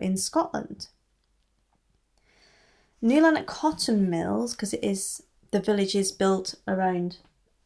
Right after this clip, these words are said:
a set of mills essentially, was founded in seventeen eighty-six by David Dale,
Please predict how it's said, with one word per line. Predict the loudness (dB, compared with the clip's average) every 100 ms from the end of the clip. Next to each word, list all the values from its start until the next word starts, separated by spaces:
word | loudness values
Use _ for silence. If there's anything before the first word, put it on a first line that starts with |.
| -10
a |
set | -4 -2 -2
of | -2
mills | -2 -2 -4
essentially, | -4 -4 -4 -8 -8 -6 -6 -8 _ _ _ _ _ _ _ _
was | -6 -2
founded | 0 0 2
in | 0
seventeen | 0 -2 -2 -4 -4 -8 -8
eighty-six | -6 -6 -6 -8 -6 -6 -6 -14
by | -2 -2 0 -4 -6 -6
David | -4 -2 -4 -8 -14 -2
Dale, | 0 0 -4 -10